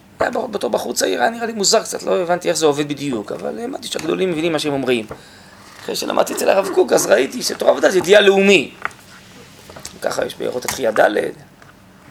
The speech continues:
הוא אומר, יש כאלה ויש כאלה ביחד, זה... או באורות התחייה במקום אחר בהמשך. אבל, אה,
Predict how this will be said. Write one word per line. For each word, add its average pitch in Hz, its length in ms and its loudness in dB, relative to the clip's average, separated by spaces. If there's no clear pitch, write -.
הוא - 80 -14
אומר, - 180 -6
יש 190 140 -6
כאלה - 240 0
ויש 208 120 -2
כאלה 254 180 -2
ביחד, 240 340 2
זה... - 160 -10
או - 80 -14
באורות 104 220 -6
התחייה 107 280 -4
במקום - 220 -8
אחר - 200 -2
בהמשך. - 420 -6
אבל, 127 840 -14
אה, 123 160 -14